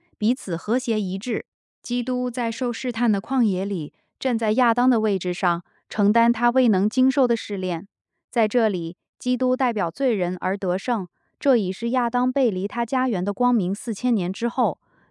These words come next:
由于与神的同在隔绝，人类一代又一代地远离亚当在伊甸所拥有的原初的纯洁、智慧与知识。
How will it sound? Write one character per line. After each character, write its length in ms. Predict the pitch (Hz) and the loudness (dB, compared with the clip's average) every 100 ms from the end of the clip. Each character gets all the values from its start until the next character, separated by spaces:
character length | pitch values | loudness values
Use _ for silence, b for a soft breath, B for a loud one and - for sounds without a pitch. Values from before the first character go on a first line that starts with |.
| - | 0
由 180 | 208 | 2
于 220 | 233 240 214 | 4 2 0
与 120 | 180 | -2
神 220 | - 190 | -2 0
的 100 | 226 | 0
同 220 | - 190 | 0 -2
在 180 | 208 226 | 0 -2
隔 240 | 185 175 | 0 -2
绝， 340 | 196 180 170 190 _ _ _ | -2 -2 -2 -4 _ _ _
人 220 | 196 202 | 2 2
类 180 | 233 208 | 2 0
一 160 | 180 | -2
代 220 | 202 262 233 | -2 0 0
又 180 | 240 | 0
一 120 | 214 196 | 0 0
代 200 | 220 196 | 0 0
地 200 | 175 170 | 0 -2
远 220 | 175 170 | -2 0
离 120 | 180 | 0
亚 220 | 247 240 | 2 2
当 260 | 226 233 240 | 2 0 0
在 140 | 233 | 0
伊 200 | 220 247 | 0 0
甸 280 | 254 262 202 | 0 0 0
所 200 | - 175 | 0 0
拥 220 | 190 247 | 2 2
有 160 | 247 151 | 2 0
的 120 | 170 | 0
原 220 | 175 170 | -2 -4
初 200 | 196 262 | -4 -4
的 100 | 247 | -4
纯 300 | 202 180 180 | -4 -6 -6
洁、 340 | 208 175 175 - _ | -4 -6 -6 -10 _
智 220 | - 262 | -6 -4
慧 260 | 226 220 185 | -2 -2 -4
与 220 | 165 165 | -4 -6
知 240 | - 240 254 | -2 0 0
识。 320 | - 165 | 0 -4